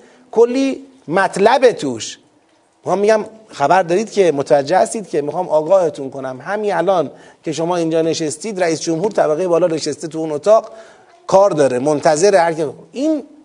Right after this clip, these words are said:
دیگه خبر نیست، آگاهی بخشیدن فراتر از یک خبر دادن محضه.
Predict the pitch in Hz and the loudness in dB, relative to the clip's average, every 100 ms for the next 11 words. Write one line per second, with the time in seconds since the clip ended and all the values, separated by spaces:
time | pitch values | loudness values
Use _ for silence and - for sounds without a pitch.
0 | 160 180 254 - 180 190 233 233 277 208 | -12 -4 -2 2 2 4 2 0 -2 -4
1 | 135 - _ _ _ _ _ _ - 175 | -4 -12 _ _ _ _ _ _ 2 4
2 | 190 190 185 185 175 190 185 254 202 151 | 2 0 2 2 2 -2 2 2 2 -2
3 | 180 180 185 180 254 285 233 185 185 - | 0 2 4 2 2 2 2 0 -4 0
4 | 170 160 151 151 147 143 139 143 123 117 | 2 4 2 0 0 -2 -4 -6 -10 -14
5 | 120 | -18